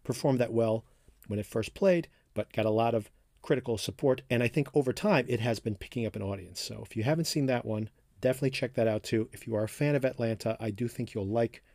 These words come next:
Reservation Dogs. Very, very different show, but has a lot of the features I like in it. A very specific cultural milieu, but using that to tell a very universal story, very universal in its specificity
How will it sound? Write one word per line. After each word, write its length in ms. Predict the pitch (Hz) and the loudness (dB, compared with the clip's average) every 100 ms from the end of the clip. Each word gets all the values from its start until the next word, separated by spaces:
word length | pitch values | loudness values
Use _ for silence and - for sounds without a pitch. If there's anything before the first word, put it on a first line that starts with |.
| _ | _
Reservation 500 | 113 113 110 110 - | -2 0 2 0 0
Dogs. 400 | 107 110 110 98 - _ _ | 0 2 0 -2 -12 _ _
Very, 320 | 101 110 175 | -2 4 4
very 160 | 147 135 | 6 4
different 280 | 135 123 107 | 2 -2 -2
show, 360 | - 107 135 - - _ _ | 2 2 0 -6 -20 _ _
but 160 | 120 - _ _ | -2 -2 _ _
has 280 | - 117 110 - | -2 0 0 0
a 60 | 110 | 0
lot 160 | 113 | 0
of 60 | 104 | 0
the 80 | 104 - | -4 -14
features 320 | - 123 117 - | -6 -4 -4 -6
I 100 | 113 | -4
like 380 | 107 107 104 - _ _ | -2 -4 -6 -12 _ _
in 120 | - 107 | -4 -4
it. 140 | 110 _ _ _ - | -4 _ _ _ 0
A 80 | 120 | 2
very 240 | 120 117 | 4 4
specific 680 | - - - - 147 143 - - - | 2 -2 -2 0 0 -2 -4 -20 -6
cultural 600 | 127 120 - 117 110 117 _ _ _ - | -2 0 2 2 2 -2 _ _ _ 0
milieu, 580 | 120 117 139 117 127 147 _ _ _ | 2 4 4 4 2 -4 _ _ _
but 140 | - 131 | -2 2
using 400 | 139 170 127 110 | 4 4 4 2
that 320 | 107 110 - - | 4 2 -4 -4
to 100 | 117 | -2
tell 260 | - 117 | 2 2
a 60 | 120 | 2
very 220 | 120 123 | 2 4
universal 420 | 117 117 107 - | 4 2 0 -4
story, 400 | 95 - 101 104 | -6 -4 -6 -6
very 220 | 120 113 123 - | -6 -6 -6 0
universal 580 | 160 185 165 156 - - | 4 4 4 2 0 -2
in 100 | 135 | 0
its 160 | 135 | 0
specificity 680 | - 123 - - 113 - 101 | 0 -2 -2 -4 -6 -6 -10